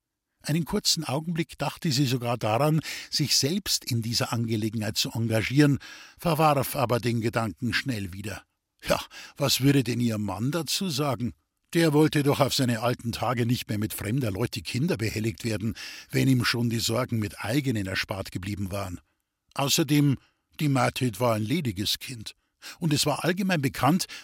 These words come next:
dass ledige Kinder auch selber wieder ledige Kinder bekamen. Also, das hätte noch gefehlt. Die Mathilde musste schon selbst schauen, wie sie weiterkam. In der letzten Woche des Mai ging es ans Einpacken für die Wochen auf dem Land.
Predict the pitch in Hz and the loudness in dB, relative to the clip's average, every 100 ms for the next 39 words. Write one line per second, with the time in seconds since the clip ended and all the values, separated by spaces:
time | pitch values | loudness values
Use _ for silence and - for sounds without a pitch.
0 | - 107 - - 104 120 120 127 131 - | -8 -4 -2 0 0 0 0 -2 -4 0
1 | 165 180 180 - 117 - - 107 113 135 | 0 2 0 -2 -2 0 0 2 0 0
2 | 143 156 151 113 107 110 110 117 - 113 | -2 -2 -2 -2 -2 -2 -4 -6 -6 -4
3 | 101 104 113 135 175 147 95 92 - _ | -2 -2 -4 -4 -2 -2 -2 -10 -16 _
4 | _ - - 120 101 - - - - 120 | _ -4 -2 -2 -4 -8 -20 -12 -4 0
5 | - - 120 113 110 110 - - 92 - | 2 2 0 -2 -4 -6 -6 -8 -8 -6
6 | 131 98 - - _ _ _ _ _ - | -6 -6 -12 -20 _ _ _ _ _ -4
7 | 131 131 123 151 160 - 143 160 - 175 | 0 0 2 2 2 2 2 2 2 -2
8 | 131 175 175 214 - - - 110 110 117 | -2 -2 0 -2 -2 -4 -2 0 2 2
9 | 104 85 - - - 117 95 104 104 87 | -2 -6 -10 -12 -4 -2 -2 -2 -2 -4
10 | 98 - - 92 - _ _ _ _ _ | -8 -8 -10 -10 -14 _ _ _ _ _
11 | _ _ _ _ _ _ _ _ - 135 | _ _ _ _ _ _ _ _ 0 4
12 | 147 135 135 127 165 - - 123 87 107 | 4 2 2 0 0 0 0 -2 -2 -2
13 | - 120 95 - 92 76 113 110 135 147 | -2 -2 0 -2 -2 -4 -4 -2 0 2
14 | 147 151 143 - 110 107 113 - 104 - | 2 0 -2 -4 -4 -2 -2 -2 -4 -4
15 | 101 87 113 101 92 104 - 104 95 - | -8 -6 -4 -4 -2 -4 -4 -4 -4 -4
16 | 131 117 82 - - | -2 -2 -4 -8 -10